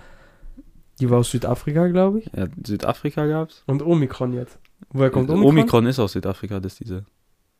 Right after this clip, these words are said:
Speaker 1: Nein, es gab doch zwei aus Süd-, Südafrika
Speaker 2: Nein.
Speaker 1: dann. Ja, dann ist Omikron aus Südafrika. Scheiß drauf, die sind alle kacke. <laughs> Okay. Äh, und ja, auf jeden Fall hab ich einfach kein gutes Gefühl bei diesem Jahr. Ich weiß nicht.
Speaker 2: Ich schon.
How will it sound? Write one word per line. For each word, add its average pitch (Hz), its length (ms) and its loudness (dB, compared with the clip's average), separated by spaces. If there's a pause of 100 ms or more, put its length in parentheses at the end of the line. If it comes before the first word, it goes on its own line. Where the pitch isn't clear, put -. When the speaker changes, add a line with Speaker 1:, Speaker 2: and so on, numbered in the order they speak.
Speaker 1:
Nein, 190 500 4
es 139 140 0
gab 131 140 2
doch 131 100 0
zwei 214 160 4
aus 214 140 4
Süd-, 139 180 2
Südafrika 135 540 0
Speaker 2:
Nein. 220 80 0
Speaker 1:
dann. 131 160 -2 (520)
Ja, 123 120 0
dann 123 120 2
ist 120 120 -4
Omikron 135 380 -6
aus 117 100 -16
Südafrika. - 280 -16 (320)
Scheiß - 360 0
drauf, 123 320 2 (160)
die 139 60 0
sind 135 120 4
alle 143 140 6
kacke. - 480 0 (180)
<laughs> - 220 -2
Okay. 151 320 6 (1400)
Äh, 131 440 4 (200)
und 131 180 -2
ja, 135 260 0 (440)
auf 123 140 -4
jeden 143 160 2
Fall 139 320 -2 (120)
hab 135 200 -2
ich - 240 -10 (120)
einfach 160 300 0
kein 151 180 0
gutes - 240 -8
Gefühl - 240 -6
bei 123 120 2
diesem 123 220 0
Jahr. 127 160 2 (360)
Ich - 120 -8
weiß 156 220 0
nicht. 135 280 -6 (260)
Speaker 2:
Ich - 200 -2
schon. 107 340 -4